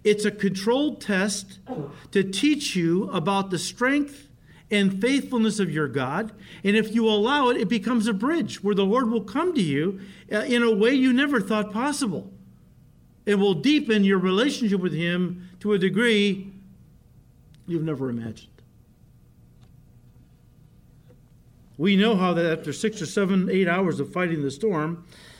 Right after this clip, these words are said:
when the disciples were, again, weak and exhausted and had given up pretty much all hope of ever making it through this storm, Jesus comes walking to them on the water. I think it was Mark who tells us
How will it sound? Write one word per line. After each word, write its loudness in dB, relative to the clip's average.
when -6
the -2
disciples -2
were, -2
again, -4
weak -2
and -8
exhausted 0
and -2
had -4
given -2
up -6
pretty -2
much 0
all -2
hope -2
of -6
ever -2
making -2
it -4
through -4
this -4
storm, -2
Jesus -2
comes -4
walking -4
to -6
them -4
on -2
the 0
water. -2
I 0
think 2
it 2
was 2
Mark 0
who 0
tells -2
us 0